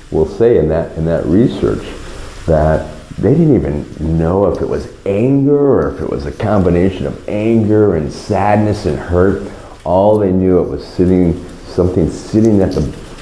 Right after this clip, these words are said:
inside of them that had been just building up over years. And that's the story you hear often in relationships,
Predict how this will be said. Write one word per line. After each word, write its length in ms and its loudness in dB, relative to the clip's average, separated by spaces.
inside 800 2
of 120 0
them 280 -2
that 160 0
had 80 4
been 200 0
just 360 -4
building 420 4
up 260 -2
over 260 -2
years. 420 2
And 160 4
that's 460 2
the 140 -6
story 440 4
you 220 2
hear 380 2
often 560 -2
in 340 2
relationships, 1080 0